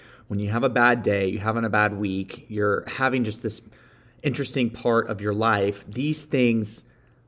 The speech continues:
no doubt, fall back on. Like, I always tell myself, "Sam, when you're, when I'm having, like, this, this tough time,"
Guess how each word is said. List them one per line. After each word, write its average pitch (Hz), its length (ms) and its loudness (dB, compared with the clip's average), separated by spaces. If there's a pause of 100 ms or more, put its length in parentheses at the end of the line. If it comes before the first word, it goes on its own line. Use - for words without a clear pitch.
(200)
no 135 440 6
doubt, 107 560 2 (280)
fall 120 400 2
back 95 320 -2
on. 78 320 -10 (100)
Like, 98 400 -2 (560)
I 127 160 2
always 135 320 4
tell 117 180 -6
myself, 104 440 -2
"Sam, 104 400 -4
when 101 160 -4
you're, 101 300 -4
when 107 180 -4
I'm 104 160 -2
having, 104 320 -2
like, 95 180 -4
this, - 300 -8
this - 320 -8
tough - 340 -4
time," 92 600 -6